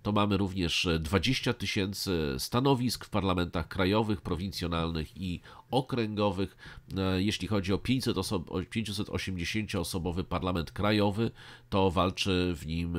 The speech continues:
dziesięć tysięcy kandydatów, e, o miejsca z osiemnastu partii politycznych. Jeśli chodzi o różnego rodzaju dodatkowe klucze wyborcze, to mamy, to partie polityczne muszą mieć,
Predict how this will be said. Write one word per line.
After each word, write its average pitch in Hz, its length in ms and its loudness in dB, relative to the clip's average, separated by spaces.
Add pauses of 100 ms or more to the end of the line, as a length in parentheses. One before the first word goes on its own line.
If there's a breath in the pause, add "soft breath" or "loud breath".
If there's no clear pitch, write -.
dziesięć 101 420 -2
tysięcy 82 720 -2
kandydatów, 87 840 -2
e, 82 140 0 (280 loud breath)
o 92 100 -2
miejsca 90 500 0
z - 120 -6
osiemnastu 95 580 -2
partii 82 480 -4
politycznych. 95 640 -2 (420 loud breath)
Jeśli 110 220 0
chodzi 123 240 4
o 104 240 4
różnego 104 380 2
rodzaju 92 280 4
dodatkowe 117 680 4
klucze 117 420 2
wyborcze, 95 520 2
to 85 200 -2 (280 loud breath)
mamy, 92 640 2
to 90 160 0
partie 101 340 0
polityczne 87 480 -2
muszą 87 280 -2
mieć, 85 320 -4